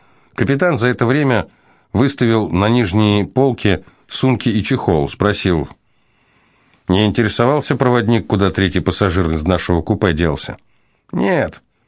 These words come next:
ему, по-моему, вообще всё до лампочки. А в купе такой перегар стоит, будто всю ночь пьянствовали".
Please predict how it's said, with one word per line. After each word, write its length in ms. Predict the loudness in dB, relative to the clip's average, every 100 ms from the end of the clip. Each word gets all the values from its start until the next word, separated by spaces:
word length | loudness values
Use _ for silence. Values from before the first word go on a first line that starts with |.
| _ -4
ему, 180 | -2 0
по-моему, 460 | 0 0 0 0
вообще 400 | 0 -2 -2 -2
всё 160 | 0 0
до 100 | 2
лампочки. 540 | 2 0 -4 -10 -14 -18 _ _ _ _
А 80 | -4
в 80 | -2
купе 260 | -2 -2
такой 320 | -2 -2 0 0
перегар 460 | 0 0 0 -2
стоит, 340 | -2 0 0 0
будто 380 | 0 -2 -2
всю 160 | -2 0
ночь 240 | 0 0
пьянствовали". 760 | -2 0 0 -2 -4 -2 -2